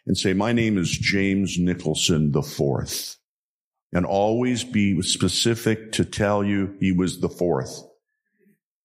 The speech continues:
And his mother told me that she overheard a conversation with him and one of his friends in the backyard one day. They were playing, and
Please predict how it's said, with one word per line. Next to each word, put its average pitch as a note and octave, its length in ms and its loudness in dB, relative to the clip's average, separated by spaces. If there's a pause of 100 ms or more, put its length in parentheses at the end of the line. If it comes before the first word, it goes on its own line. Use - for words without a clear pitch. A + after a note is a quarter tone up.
(340)
And F2 120 2
his F2 140 0
mother A2 300 2
told G2+ 340 0
me G#2+ 100 2
that F2 140 0
she F2 240 2
overheard G2 500 2
a F#2 40 0
conversation F#2 1040 2
with F#2 220 2
him D#2+ 180 2
and E2 220 0
one F2+ 140 2
of F2+ 100 0
his E2+ 120 0
friends F2 640 0 (800)
in F#2+ 140 2
the F2+ 60 4
backyard F#2+ 920 0
one F2 200 2
day. F2 260 2
They E2 140 0
were D#2+ 160 -2
playing, F#2+ 480 0
and D#2 140 -6